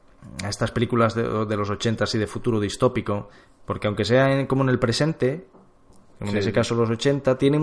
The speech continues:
Speaker 1: mucho componente de, de eso, de, el búnker, tal, un poco hasta casi futurista. Eh, luego, aparte de esta película, hay un,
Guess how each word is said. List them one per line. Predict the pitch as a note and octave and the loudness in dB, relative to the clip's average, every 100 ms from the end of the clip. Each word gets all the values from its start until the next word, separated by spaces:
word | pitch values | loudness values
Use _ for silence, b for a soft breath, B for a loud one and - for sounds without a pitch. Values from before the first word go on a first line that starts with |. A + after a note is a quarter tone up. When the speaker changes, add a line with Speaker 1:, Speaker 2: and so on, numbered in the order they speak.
| D#3+ | 2
Speaker 1:
mucho | D#3 D3 | 2 0
componente | C#3 C#3+ C#3 C#3 D3 D3 | -2 0 2 2 2 2
de, | B2+ A#2 G#2+ | 4 4 2
de | G2+ G2 | 0 -2
eso, | - | -4
de, | F#2 F2+ - B B B B B B - - - | -10 -10 -14 B B B B B B -18 -16 -14
el | A2 A2 | -8 -4
búnker, | G#2 C3+ C3+ B2 A#2 A#2+ A2+ | 2 4 4 4 6 6 6
tal, | A#2+ A#2+ | 4 2
un | A#2+ | 2
poco | C#3 C#3+ | 2 4
hasta | - A2+ | 4 2
casi | - A2+ C3 - | 2 0 -2 -4
futurista. | - A2+ G#2 G2+ - F2+ - - b b b b b b - | -4 0 0 0 -4 -10 -12 -20 b b b b b b -4
Eh, | A#2 B2 | 2 4
luego, | C#3+ B2 | 6 6
aparte | C3 C#3 C#3 | 6 6 6
de | |
esta | C3 C#3 | 2 2
película, | C#3 C3+ C#3 C3+ C3 - | 0 0 2 4 4 2
hay | B2+ C3 | 0 2
un, | C3 C3 B2+ B2 B2 A#2+ A2+ | 2 0 0 0 -2 -2 -4